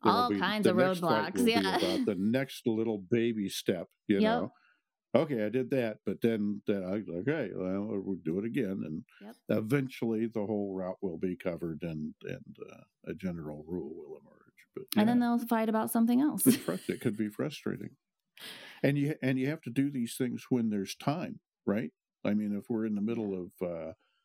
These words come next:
Speaker 1: uh, ten-year-old pushing seven-year-old out in front of a car,
Speaker 2: Right.
Speaker 1: no, this
Speaker 2: The,
Speaker 1: has to
Speaker 2: uh,
Speaker 1: happen really
Speaker 2: right.
Speaker 1: quick, you
Speaker 2: Right.
Speaker 1: know, but when there's time,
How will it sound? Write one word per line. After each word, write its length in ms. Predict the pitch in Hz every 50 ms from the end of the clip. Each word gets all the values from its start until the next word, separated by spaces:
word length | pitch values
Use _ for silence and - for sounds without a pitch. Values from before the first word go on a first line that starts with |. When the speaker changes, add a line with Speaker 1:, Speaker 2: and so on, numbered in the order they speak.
| _ - -
Speaker 1:
uh, 240 | 104 90 82 82 - - -
ten-year-old 560 | 127 120 117 107 104 101 104 98 98 95 -
pushing 360 | - 123 117 - 110 98 90
seven-year-old 760 | 85 - - 110 110 110 110 101 98 98 95 98 90 87 87 90
out 180 | 98 110 -
in 60 | 92
front 220 | - - 107 98 90
of 60 | 78
a 80 | 80 - -
car, 580 | - - - 139 139 139 117 95 87 92 113 - _ _ _ - - _ - - - - - _ -
Speaker 2:
Right. 340 | 175 170 135 - - - - _ _ _ _ _ _ _ - - _ _ -
Speaker 1:
no, 220 | 143 - - - -
this 180 | 190 180 180 -
Speaker 2:
The, 0 |
Speaker 1:
has 180 | 165 170 170 170
to 80 | -
Speaker 2:
uh, 40 | 98
Speaker 1:
happen 340 | 104 104 101 - 98 92 - -
really 580 | 104 92 98 117 120 120 117 107 101 - 170 127
Speaker 2:
right. 80 | 110
Speaker 1:
quick, 440 | - - 120 120 107 85 87 - - - _ - - - - - -
you 60 | -
Speaker 2:
Right. 80 | 180 131
Speaker 1:
know, 200 | 107 - 90 95
but 220 | 95 - 104 107
when 220 | 117 123 127 127 135
there's 240 | 143 143 139 -
time, 540 | - - 170 165 135 104 90 82 107 139 143